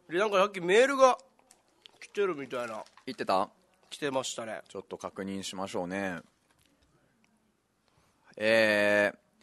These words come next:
Speaker 2: メールがですね、えー、鈴川サーキットさん宛てに届いてます。
Speaker 1: いや、鈴崎かーい。
Speaker 2: 読んじゃおうかも。
Speaker 1: <laughs> 読んじゃうの、読んじゃうの。あれ？メール送ったぜーって来たけど。
Speaker 2: メールが、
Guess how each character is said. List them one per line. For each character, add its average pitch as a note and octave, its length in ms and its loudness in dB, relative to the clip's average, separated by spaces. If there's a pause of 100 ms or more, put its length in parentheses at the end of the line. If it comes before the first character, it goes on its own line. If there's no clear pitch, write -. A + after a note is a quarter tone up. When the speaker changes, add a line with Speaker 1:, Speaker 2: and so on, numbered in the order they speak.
(100)
Speaker 2:
メ A#2+ 300 4
ー B2+ 40 2
ル B2+ 80 2
が A#2+ 140 4
で G2+ 100 -4
す - 120 -12
ね、 F#2+ 280 -6 (800)
え - 120 -16
ー、 - 20 -18
鈴 C#3+ 280 -8
川 C#3+ 220 6
サ F3 100 -2
ー B2+ 60 2
キ B2+ 120 -10
ッ B2 40 -6
ト B2+ 120 -4
さ A2+ 180 0
ん - 20 0
宛 A2+ 60 -2
て A2 140 -4
に G#2 120 -6
届 G2 220 -4
い - 40 -4
て - 100 -12
ま G2 100 -8
す。 - 140 -18 (140)
Speaker 1:
い C4 60 0
や、 B3+ 140 4
鈴 A3 300 -2
崎 G#3+ 260 -4
か B3+ 520 10
ー G#3+ 320 0
い。 - 20 -16
Speaker 2:
読 - 240 -6
ん - 20 -6
じ C3+ 60 6
ゃ G2+ 40 6
お F2+ 40 2
う - 20 -16
か F2+ 80 -12
も。 E2 180 -10 (220)
Speaker 1:
<laughs> - 0 -
読 B3+ 420 8
ん B3+ 40 6
じ G#3+ 120 8
ゃ G#3+ 40 12
う - 20 12
の、 F3 60 4
読 F#3+ 120 6
ん G#3 40 4
じ F#3 40 4
ゃ D#3+ 60 6
う - 60 2
の。 G#2+ 80 -6 (500)
あ E3+ 100 -2
れ？ F4 80 -4 (240)
メ F3+ 220 -2
ー G#3 40 4
ル G3+ 160 4
送 F#3+ 200 -6
っ G3 40 -10
た G3 200 -6
ぜ G3 300 -2
ー - 20 -4
っ F#3+ 40 -8
て - 100 -20
来 - 80 -20
た A2+ 80 -14
け G2+ 100 -18
ど。 - 80 -20 (340)
Speaker 2:
メ F3+ 340 -2
ー - 20 0
ル F3 140 -2
が、 F#3 220 4